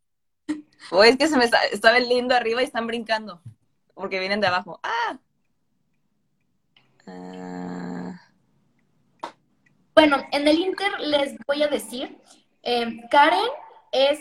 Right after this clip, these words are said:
Speaker 2: entrenadora personal certificada para hacerte tus rutinas, porque también estaba leyendo como, "Asistan a un nutriólogo y asistan a, con profesionales".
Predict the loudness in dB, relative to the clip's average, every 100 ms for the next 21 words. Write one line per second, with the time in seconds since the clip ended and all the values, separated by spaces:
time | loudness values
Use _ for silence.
0 | -6 -8 -4 -6 -4 -4 -2 -2 -2 -2
1 | -6 -8 -6 -6 -2 -4 -4 -6 -8 -4
2 | 0 2 2 4 2 2 -2 -6 -8 -8
3 | -16 -18 -20 -20 -14 -12 -10 -8 -6 0
4 | 0 0 2 2 2 -4 -6 -8 -10 -10
5 | -8 -8 -10 -8 -4 -2 -2 -2 2 2
6 | 2 -2 -6 -10 -8 -6 0 0 0 -2
7 | -4 2 2 2 -2 -2 -2 -6 -6 -6
8 | -2 -2 -2 -4